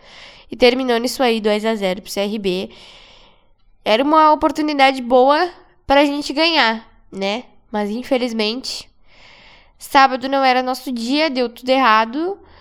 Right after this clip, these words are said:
A gente teve até uma expulsão do Guilherme Romão, jogador do C R B, mas não adiantou nada. O Grêmio jogou horrorosamente. Não sei nem se isso existe, gente.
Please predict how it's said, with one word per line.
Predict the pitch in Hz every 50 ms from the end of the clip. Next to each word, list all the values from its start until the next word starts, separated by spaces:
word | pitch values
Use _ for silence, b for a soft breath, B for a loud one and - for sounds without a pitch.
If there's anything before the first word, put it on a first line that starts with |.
| b b b b b b b b b b b b _ _
A | - 240 247
gente | 254 254 277 277 285 269 - -
teve | - 262 277 269 294
até | 285 285 - 269 262 277 320 370 359 - - - - _ _ _ _ _ _ _ _ _ _
uma | 240 254 254 247
expulsão | 262 285 - - 339 320 302 - - - 262 254 294 392 508 - - _ _ _ _ _ _
do | - 220 269
Guilherme | 233 269 269 247 247 233 240 254 269 269
Romão, | 254 269 269 247 233 220 233 277 359 359 - -
jogador | - 233 247 247 240 233 220 226
do | 220 220
C | - - 269
R | 240 233 240 240
B, | 208 214 208 214 262 359 - B B B B B B B B B B B B B B B B _ _ _ _ _ _
mas | 240 254 254 277 294
não | 269 269
adiantou | 269 269 269 277 277 311 311
nada. | 285 - - - - - - - - _ _ _
O | 233 226
Grêmio | 214 214 226 226 233 254 262 269
jogou | 262 247 262 247 233 220 220 226 233 240 254 269 277 285 320 311 - - - - - - - _ _ _ _ _ _ - _ _ _ _ _
horrorosamente. | - 277 339 339 370 330 294 277 285 285 277 254 214 185 190 196 185 - - - - - _ _ _ _ _ _ _ _ _ _ _ _ _ _ - _ _ _ _ _ _ _
Não | 226 226
sei | 214 226 233
nem | 226 226 247 240
se | 285
isso | 285 - -
existe, | 330 302 240 233 233 220 - - - 202
gente. | 202 202 - - - - - - -